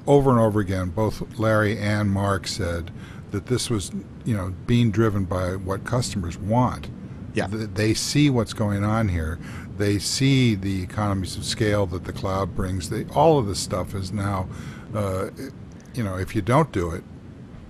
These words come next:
Speaker 1: you're gonna get clobbered, is basically what's happening. And,
Speaker 2: Yeah.
Speaker 1: you know, so, uh, there's, there's plenty of room for,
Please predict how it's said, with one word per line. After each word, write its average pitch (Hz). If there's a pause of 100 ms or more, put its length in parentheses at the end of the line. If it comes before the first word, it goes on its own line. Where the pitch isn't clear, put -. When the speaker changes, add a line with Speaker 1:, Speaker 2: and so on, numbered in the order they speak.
(120)
Speaker 1:
you're 110
gonna 90
get 87
clobbered, 117
is -
basically 101
what's 85
happening. 92 (200)
And, 101
Speaker 2:
Yeah. 101 (200)
Speaker 1:
you 120
know, 101
so, 117 (840)
uh, 113
there's, 131
there's 131 (160)
plenty 165
of 101
room 107
for, 92